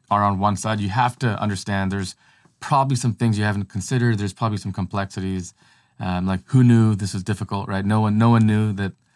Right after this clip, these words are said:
healthcare would be difficult. Um, <laughs> but that's the thing. These, these are really hard problems.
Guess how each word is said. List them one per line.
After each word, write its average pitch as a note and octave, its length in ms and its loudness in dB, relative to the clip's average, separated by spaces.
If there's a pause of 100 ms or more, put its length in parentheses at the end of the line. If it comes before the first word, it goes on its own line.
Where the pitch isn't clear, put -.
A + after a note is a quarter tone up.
(300)
healthcare A2 320 0
would G2 120 0
be G2 60 -4
difficult. F#2+ 580 -8 (540)
Um, F#2 520 -2 (120)
<laughs> - 120 -20
but D#3 540 -6
that's B2+ 180 -2
the B2 80 0
thing. G#2+ 340 -2
These, B2+ 260 2
these B2+ 200 4
are A#2+ 60 4
really G#2 500 2
hard F#2+ 240 -2
problems. E2+ 360 -2